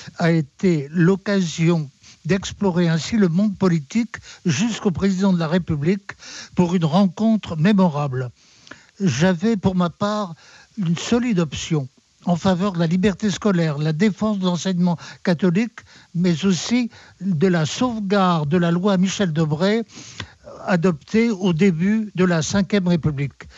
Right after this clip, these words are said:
Je la considérais comme fondatrice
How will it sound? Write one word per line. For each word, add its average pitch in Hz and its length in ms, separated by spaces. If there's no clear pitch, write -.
Je 147 140
la 175 140
considérais 196 680
comme 175 280
fondatrice 208 960